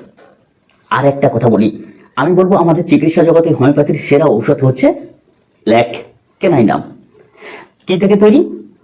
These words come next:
কুকুরের দুগ্ধ থেকে, অর্থাৎ কুকুরের যে দুগ্ধ, তাহলে কুকুরের যে চরিত্রগত লক্ষণ তার মধ্যে রয়েছে, যেমন কুকুর দেখবেন এক্ষুনি মিল আছে,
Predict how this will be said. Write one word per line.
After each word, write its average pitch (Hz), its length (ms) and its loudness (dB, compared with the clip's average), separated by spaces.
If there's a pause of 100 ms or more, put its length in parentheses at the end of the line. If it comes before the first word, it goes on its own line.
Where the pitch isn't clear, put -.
(160)
কুকুরের 214 400 2
দুগ্ধ 139 200 4
থেকে, - 260 -2 (560)
অর্থাৎ 226 320 -2 (920)
কুকুরের 208 380 2
যে 214 120 4
দুগ্ধ, 131 460 0 (420)
তাহলে 180 220 2
কুকুরের 208 440 4
যে 233 400 4 (120)
চরিত্রগত 202 420 2
লক্ষণ 220 480 2 (280)
তার 185 160 0
মধ্যে 202 180 2
রয়েছে, 196 340 0 (180)
যেমন 147 420 0 (600)
কুকুর 190 200 2
দেখবেন 202 340 2
এক্ষুনি 196 320 4
মিল 202 200 6
আছে, - 340 0